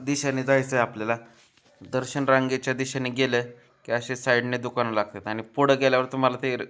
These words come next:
उजव्या हाताला बघा लाल कलरचा बोर्ड दिसतो. मित्रांनो, त्या बोर्डवर लिहिलेला आहे वाहन तळाकडे जाणार रोड. वाहन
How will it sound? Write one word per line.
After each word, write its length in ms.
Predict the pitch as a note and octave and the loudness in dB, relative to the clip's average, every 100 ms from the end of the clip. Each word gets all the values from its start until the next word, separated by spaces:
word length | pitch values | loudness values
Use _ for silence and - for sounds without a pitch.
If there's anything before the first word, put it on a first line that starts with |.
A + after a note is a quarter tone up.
| - | -6
उजव्या 320 | B2+ C3 C3+ | -6 2 2
हाताला 240 | B2 A#2 | 2 -2
बघा 200 | A#2+ B2 A#2+ | 0 0 0
लाल 280 | A2+ A#2 A#2 | 4 4 4
कलरचा 460 | A#2+ A#2 A#2 A2 A2+ | 2 -4 -4 -2 -4
बोर्ड 260 | A2 A2+ | -2 -4
दिसतो. 220 | A2 A2 | -4 0
मित्रांनो, 380 | B2+ B2 E3+ F3+ | 4 8 10 10
त्या 140 | F3 F3+ | 10 8
बोर्डवर 640 | D#3+ F3 E3+ E3+ E3 E3 | 10 8 10 10 10 6
लिहिलेला 420 | E3 D#3+ C3+ C3+ | 4 6 8 8
आहे 120 | C3+ | 6
वाहन 460 | C#3+ C#3+ C3 B2 C3+ C3 | 6 8 8 8 4 6
तळाकडे 540 | A#2+ A#2 - A2+ A#2+ | 6 6 4 0 2
जाणार 400 | A#2+ A2 G#2+ G#2+ | 4 4 4 0
रोड. 340 | G#2 G2+ F#2+ F#2 - _ _ _ _ _ | 0 -2 -2 -4 -18 _ _ _ _ _
वाहन 280 | A#2+ C3 D3+ | 2 4 4